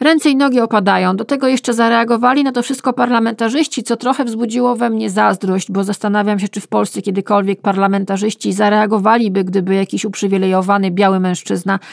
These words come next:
w internecie atakował kobietę. No, wydaje mi się, że u nas to niestety się nie stanie, w kraju, gdzie Matka Boska jest królową Polski, raczej kobiet nie szanujemy.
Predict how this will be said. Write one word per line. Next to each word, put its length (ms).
w 180
internecie 580
atakował 580
kobietę. 580
No, 140
wydaje 460
mi 100
się, 120
że 260
u 100
nas 220
to 100
niestety 560
się 160
nie 140
stanie, 460
w 80
kraju, 340
gdzie 160
Matka 320
Boska 320
jest 160
królową 400
Polski, 380
raczej 260
kobiet 360
nie 80
szanujemy. 640